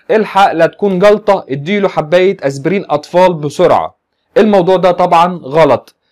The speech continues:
ما ينفعش ندي اسبرين ولا اي حاجة للسيولة قبل ما نعمل الاشعة المقطعية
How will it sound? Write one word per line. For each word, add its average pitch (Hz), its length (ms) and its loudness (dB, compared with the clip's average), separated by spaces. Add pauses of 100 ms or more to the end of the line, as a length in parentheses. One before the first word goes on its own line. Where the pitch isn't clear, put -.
(200)
ما 175 120 -2
ينفعش 196 520 0
ندي 185 520 -6
اسبرين 160 640 -4 (320)
ولا 151 240 4
اي 254 180 2
حاجة 226 220 0
للسيولة 220 640 0 (200)
قبل 202 280 0
ما 180 100 -4
نعمل 196 300 -4
الاشعة 147 340 -4
المقطعية 175 760 -2